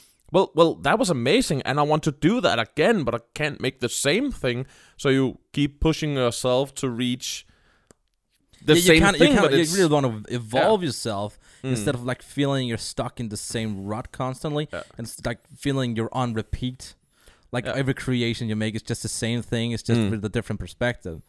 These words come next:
Speaker 1: Yeah.
Speaker 2: And that's one of the things that I, I really dread about, especially in making music.
Speaker 1: Mm.
Speaker 2: It's, you, <laughs> you really easily tend to find a safe zone, and you
Speaker 1: Yes.
Speaker 2: create that, and then you p-,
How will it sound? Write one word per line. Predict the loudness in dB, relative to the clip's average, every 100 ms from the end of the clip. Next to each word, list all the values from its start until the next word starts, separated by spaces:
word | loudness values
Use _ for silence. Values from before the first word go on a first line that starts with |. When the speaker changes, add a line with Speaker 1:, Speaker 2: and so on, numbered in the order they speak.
| _ _ _ -8
Speaker 1:
Yeah. | -6
Speaker 2:
And | -4 -2 -2 -2 -4 -6
that's | -8 -8 -10
one | -6 -6
of | -6
the |
things | -6 -6 -6
that | -8
I, | -8 -10
I | -10
really | -8 -8 -10
dread | -8 -6 -6
about, | -6 -4 -4 -6 -14
especially | -16 -10 -8 -6 -8
in |
making | -8 -8 -4
music. | -4 -4 -12 _ _ _ _ -12
Speaker 1:
Mm. | -8 -6 -8 -8
Speaker 2:
It's, | -10 -10 -12
you, | -8 -8 -8
<laughs> | -12 -8 -6 -4
you | -4
really | -2 4 6 6 4 2
easily | -2 -2 -2 -2 -2
tend | -2 -4 -2
to | -6 -8
find | _ -8 -6 -4
a | -6
safe | -8 -6 -6 -8
zone, | -8 -6 -6 -8 _ _ _ _ _ _ _ _
and | -6 -4 -4 -4
you | -4
Speaker 1:
Yes. | -2
Speaker 2:
create | 0 0 0 -2 -2
that, | 0 0 -6 _ -10
and | -6
then | -4 -6
you | -8
p-, | -12 -18 -16